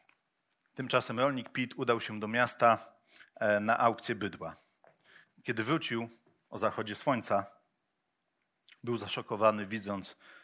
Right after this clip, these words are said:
to, co zrobił stolarz. Bo obok potoku nie było ogrodzenia. Zamiast tego stolarz zbudował most, na którym stał jego młodszy brat.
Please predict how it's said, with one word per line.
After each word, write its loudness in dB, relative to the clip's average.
to, 2
co -6
zrobił -6
stolarz. -4
Bo 0
obok -2
potoku -2
nie -2
było 0
ogrodzenia. -6
Zamiast -2
tego 2
stolarz 4
zbudował -2
most, -8
na -4
którym -8
stał 0
jego -2
młodszy -4
brat. -6